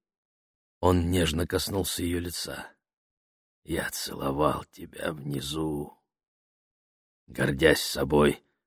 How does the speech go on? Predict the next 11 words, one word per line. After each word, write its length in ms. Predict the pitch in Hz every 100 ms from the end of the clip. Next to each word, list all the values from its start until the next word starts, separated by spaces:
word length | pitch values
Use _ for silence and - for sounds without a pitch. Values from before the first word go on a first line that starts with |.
| _
он 240 | 92 90
удовлетворенно 1000 | - 90 78 78 71 78 76 85 76 69
заложил 560 | 65 71 73 71 76 71
руки 300 | 73 69 76
за 340 | 67 76 73
голову. 420 | 71 73 65 67 - _ _ _ _ _ _ _ _ _
Прохладный 720 | - 80 - 104 120 101 98 98
трепет 600 | - 95 107 95 98 -
ее 220 | 87 90
смуглых 640 | - 90 98 87 90 -
изгибов 880 | 80 73 73 87 95 - - - -